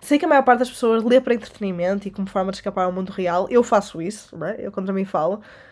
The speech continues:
Mas às vezes é, é bom estes livros porque nos trazem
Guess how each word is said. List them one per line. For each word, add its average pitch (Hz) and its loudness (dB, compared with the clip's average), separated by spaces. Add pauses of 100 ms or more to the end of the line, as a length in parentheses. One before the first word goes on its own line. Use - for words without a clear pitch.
(200)
Mas 226 0
às 220 4
vezes 240 2
é, 233 2 (400)
é 247 0
bom 247 6
estes 240 -4
livros 233 -6
porque - -16
nos 233 -8
trazem 220 -2